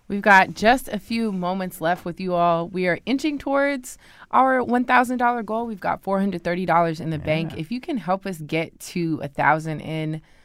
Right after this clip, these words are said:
Speaker 1: the next three-ish minutes, that would be amazing.
Speaker 2: <laughs>
Speaker 1: Uh, I wanna shout out our friend Kate in Groton and Jennifer in Middletown, who says that Colin Mack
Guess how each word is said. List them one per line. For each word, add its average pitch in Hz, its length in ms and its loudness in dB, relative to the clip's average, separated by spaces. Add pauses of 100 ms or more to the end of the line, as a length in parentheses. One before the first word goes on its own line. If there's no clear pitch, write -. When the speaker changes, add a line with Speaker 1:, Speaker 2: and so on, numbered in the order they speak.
(300)
Speaker 1:
the 165 100 -2
next 160 560 -2 (140)
three-ish 165 520 0
minutes, 160 300 -4
that 160 140 4
would 156 100 0
be 165 120 0
amazing. 160 640 -2
Speaker 2:
<laughs> 147 40 6 (300)
Speaker 1:
Uh, 170 180 2 (120)
I 226 100 10
wanna 208 240 0
shout 190 260 6
out 180 220 6
our 175 100 6
friend 170 320 -2
Kate 180 340 -2
in 165 220 -6
Groton 196 640 2 (340)
and 170 240 -2
Jennifer 196 480 2
in 160 260 0
Middletown, 185 500 2
who 226 220 -4
says 247 640 -2
that - 140 -4
Colin 233 360 2
Mack 208 480 -2